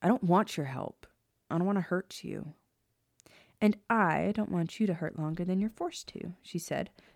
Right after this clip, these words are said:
not taking no for an answer. "You let me take care of you and be there for you so you don't have to be alone. In exchange, I promise to never be in harm's way when you're close to your transformation.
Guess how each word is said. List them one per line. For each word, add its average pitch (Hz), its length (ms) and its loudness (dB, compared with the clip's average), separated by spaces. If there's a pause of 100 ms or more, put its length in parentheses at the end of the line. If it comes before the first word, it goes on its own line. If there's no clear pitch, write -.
not - 200 -4
taking 185 320 -2
no 151 160 -2
for - 120 -10
an 165 60 -2
answer. 165 400 -8 (640)
"You 208 120 6
let 190 200 4
me 240 100 0
take - 240 -6
care 147 240 -4
of 139 100 -4
you 139 260 -4
and 180 140 2
be 185 140 4
there 160 160 0
for 78 240 -10
you 82 220 -6
so - 180 -6
you 170 140 -2
don't 170 220 -2
have 175 200 -10
to 185 60 -8
be 170 100 -6
alone. 156 440 -6 (520)
In 226 80 6
exchange, 196 640 0 (160)
I 240 140 4
promise 202 460 -2
to - 140 -4
never 190 220 4
be 220 180 0
in 254 60 0
harm's 233 440 0
way 165 180 2
when 170 160 0
you're 180 140 -2 (300)
close 185 240 0
to - 140 -6
your 196 60 2
transformation. 175 840 -4